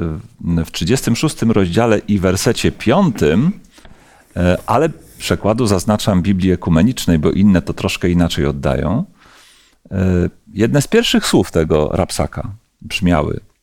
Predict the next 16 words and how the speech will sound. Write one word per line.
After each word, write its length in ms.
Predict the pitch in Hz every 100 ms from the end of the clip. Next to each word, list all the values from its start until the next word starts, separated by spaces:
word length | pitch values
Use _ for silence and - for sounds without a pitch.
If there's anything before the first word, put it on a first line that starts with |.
| _ _ - _ _ _ _ -
„Myślę, 340 | 143 - 196
że 100 | 156
słowo 240 | - 180
wypowiedziane 540 | 170 143 131 131 165 160
ustami 540 | 113 - - 151 160
ma 140 | 135 123
tę 180 | 117
samą 460 | 101 165 180 147 117
moc, 440 | 104 156 - - -
co 200 | - 107 -
umiejętności 880 | 101 107 101 101 101 127 147 - 117
wojenne 500 | 98 101 120 131 120
i 60 | 113
potężna 640 | 107 - 127 139 131 123
armia”. 480 | 165 170 78 62 - - _ _ _ _ _ _ _ _ _ _ _ _ _ _ _ _ _ _ _ _ _ 202
E, 340 | - 98 95